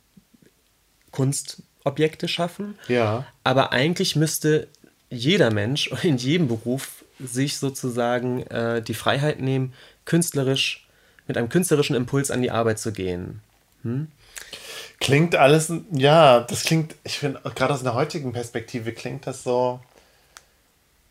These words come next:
Speaker 2: klingt das so schwierig. Ich weiß nicht, wollen wir da jetzt schon drüber diskutieren oder sollen wir das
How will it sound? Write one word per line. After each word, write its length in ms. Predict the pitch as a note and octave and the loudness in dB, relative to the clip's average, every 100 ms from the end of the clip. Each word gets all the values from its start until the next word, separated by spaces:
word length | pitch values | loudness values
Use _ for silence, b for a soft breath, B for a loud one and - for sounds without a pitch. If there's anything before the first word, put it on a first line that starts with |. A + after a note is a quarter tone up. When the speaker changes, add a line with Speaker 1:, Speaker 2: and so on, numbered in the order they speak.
| _ _ _ _ | _ _ _ _
Speaker 2:
klingt 320 | - B2+ D3 | -8 -6 -4
das 180 | D3+ - | -6 -6
so 80 | B2 | -8
schwierig. 800 | - - - B2+ D#3 D3+ A2 A2+ | -8 -10 -12 -10 -2 0 -2 -2
Ich 80 | A#2 | 2
weiß 180 | D3 | 4
nicht, 120 | D#3 A2+ | 4 2
wollen 160 | A#2 | 2
wir 80 | C#3 | 4
da 80 | C3+ | 2
jetzt 160 | C3 | 2
schon 100 | - | -2
drüber 160 | C3+ B2 | -2 -2
diskutieren 560 | A#2+ - B2 - C#3 F3+ | -4 -8 -10 -6 -6 -4
oder 180 | F3+ | -4
sollen 180 | D#3 D3 | -2 -2
wir 80 | C#3+ | -2
das 340 | C#3 C3 - | -4 -8 -16